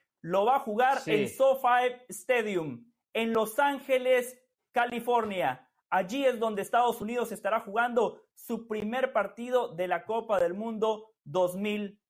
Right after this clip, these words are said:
Speaker 1: veintiséis. Esa es la primera noticia, Hernán Pereira. Tengo otra, muy importante.
Speaker 2: En el SoFi, entonces, donde se jugó la final de Copa Oro, Estados Unidos debuta en el Mundial.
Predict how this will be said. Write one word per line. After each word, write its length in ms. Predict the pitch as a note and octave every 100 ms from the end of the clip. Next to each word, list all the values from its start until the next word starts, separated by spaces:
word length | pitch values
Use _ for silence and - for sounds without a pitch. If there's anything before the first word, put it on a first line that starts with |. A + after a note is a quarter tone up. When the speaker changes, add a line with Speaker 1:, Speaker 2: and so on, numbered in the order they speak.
| _ _ _
Speaker 1:
veintiséis. 840 | C3+ A3 G#3+ G3 - C3 A#2 - _ -
Esa 160 | C4
es 60 | C4+
la 120 | B3
primera 300 | A3+ A3 A#3+
noticia, 380 | A3 G#3 A3 G#3
Hernán 200 | G3 F#3+
Pereira. 400 | F#3+ G3 F3 D#3
Tengo 240 | B3 A#3+
otra, 480 | B3+ B3 F3+ B2+ A#2 _ _ _ _ -
muy 140 | B3+
importante. 500 | C4 - C4+ A3+ F#3+
Speaker 2:
En 60 | D#3+
el 120 | D#3+
SoFi, 600 | - A3 G#3+ - A3+ A3+
entonces, 680 | F3+ - A3+ A3+ - G#3+ G#3
donde 140 | F3
se 60 | D#3+
jugó 160 | D3+
la 100 | G3
final 160 | F#3 G3+
de 100 | F3+
Copa 220 | G#3 G#3+
Oro, 140 | A3 G3+
Estados 260 | - G3
Unidos 220 | F#3+ G3
debuta 340 | F3 F#3 A#3 G#3
en 80 | G#3+
el 100 | A#3
Mundial. 640 | A#3 G#3+ A3 E3+ B2+ -